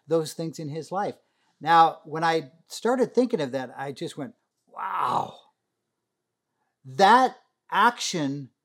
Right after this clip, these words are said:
that initiative from me would have transformed the whole nature of our relationship. And I began to come before God with a spirit of confession of saying, "God,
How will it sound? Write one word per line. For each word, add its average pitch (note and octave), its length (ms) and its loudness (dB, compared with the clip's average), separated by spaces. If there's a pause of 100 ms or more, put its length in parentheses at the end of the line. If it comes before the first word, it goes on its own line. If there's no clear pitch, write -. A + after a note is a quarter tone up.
(220)
that F3+ 200 0
initiative G3 720 -2
from F#3 220 -6
me F#3 160 -4
would C3 160 -8
have B2+ 160 -8
transformed E3+ 760 -10 (300)
the D3 120 -4
whole F3+ 680 -2 (160)
nature D3+ 760 -8 (140)
of A2+ 120 -16
our A#2+ 200 -6
relationship. A#2+ 840 -10 (1700)
And B2+ 120 -4
I C3+ 60 0
began C#3+ 380 -4
to B2+ 440 -2
come E3 160 -6
before C#3+ 300 -4
God C#3 320 -2
with A2+ 160 -10
a A2+ 100 -10
spirit C#3+ 320 -8
of A2+ 120 -14
confession D3 520 -14
of G2+ 120 -14
saying, A2 240 -14
"God, B2 360 -8